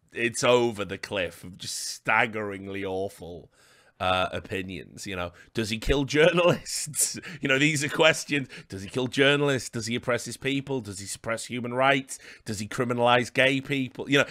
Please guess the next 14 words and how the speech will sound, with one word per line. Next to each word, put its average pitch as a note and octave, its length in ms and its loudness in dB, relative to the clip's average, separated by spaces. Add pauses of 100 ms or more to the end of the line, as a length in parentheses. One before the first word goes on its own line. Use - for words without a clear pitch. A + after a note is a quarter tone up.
(140)
th-, G3 280 4
these G3 280 2
are F#3 40 2
the D3+ 140 0
types D3+ 360 4
of C3+ 60 -12
questions C3 420 0
I C3+ 200 6
ask, G#2+ 260 -2
not C3+ 280 2 (220)
does C3+ 260 2
he A#2+ 80 -4
eat A#2 400 -4
dogs? G#2+ 580 2